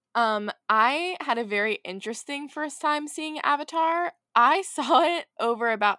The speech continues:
three weeks in eighth grade because we were wrapping up the school year, and my teacher thought, "What movie can keep them entertained in an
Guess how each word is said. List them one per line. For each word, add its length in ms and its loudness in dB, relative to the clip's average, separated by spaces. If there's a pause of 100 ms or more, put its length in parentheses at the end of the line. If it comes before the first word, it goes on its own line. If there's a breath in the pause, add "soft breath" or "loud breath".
three 280 -4
weeks 520 -6
in 240 -6
eighth 300 -6
grade 500 0 (360 loud breath)
because 280 -2
we 80 -4
were 140 0
wrapping 400 2
up 140 -4
the 100 -8
school 360 -4
year, 300 0 (400 soft breath)
and 140 -4
my 160 2
teacher 360 -6
thought, 440 0
"What 360 0
movie 380 -6
can 260 -10
keep 240 -10
them 180 -6
entertained 680 -4
in 180 -6
an 160 -6